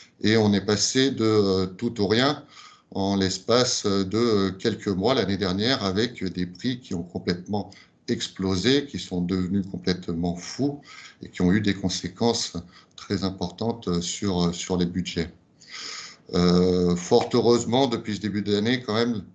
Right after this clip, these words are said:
la tendance s'est un petit peu inversée. Donc, on a connu des pics fin d'année dernière avec des prix qui avaient pu être multipliés par vingt ou trente. Aujourd'hui, on est revenu sur une tendance un peu plus, un peu plus calme, un peu plus apaisée,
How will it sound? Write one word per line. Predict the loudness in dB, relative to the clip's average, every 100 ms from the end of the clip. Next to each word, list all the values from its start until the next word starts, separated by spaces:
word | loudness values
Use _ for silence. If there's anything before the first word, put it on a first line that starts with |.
| -6
la | -4
tendance | -4 -2 0 0 -2 -6 -10 -14 -20 -20 -20 -16
s'est | -8 -4 -2
un |
petit | -4 -6
peu | -4 2
inversée. | 2 4 2 0 0 0 -2 -8 -14
Donc, | -8 -4
on | -4
a |
connu | 0 0 2
des | 2
pics | -2 -2 -2 -2
fin | -4 -2
d'année | 0 2
dernière | 2 2 2 2
avec | 2 -2 -2
des | -2
prix | -4 -4 -4 -6
qui | -6 -2 -2 -6 -14 -20 -10
avaient | -4 -4
pu | 0 -2
être | 2
multipliés | 0 -2 -6 0 0
par | 2 0 0 -4
vingt | 0 0 0
ou | -2
trente. | -4 -2 -2 -2 -10 -10 -18 -20 -20 -20 _ -8
Aujourd'hui, | 0 2 4
on | 4
est |
revenu | 6 6 4 2
sur | 0 -2
une | -2
tendance | 0 2 2 2 -2 -6 -8 -12 _ -20 _ -8
un | -6
peu | -4 -4
plus, | -2 0 2 4
un | 2
peu | 0 -4
plus | -4 -2
calme, | 2 2 2
un | -4
peu | -8
plus | -8 -6 -4
apaisée, | -4 -4 -4 -4 -6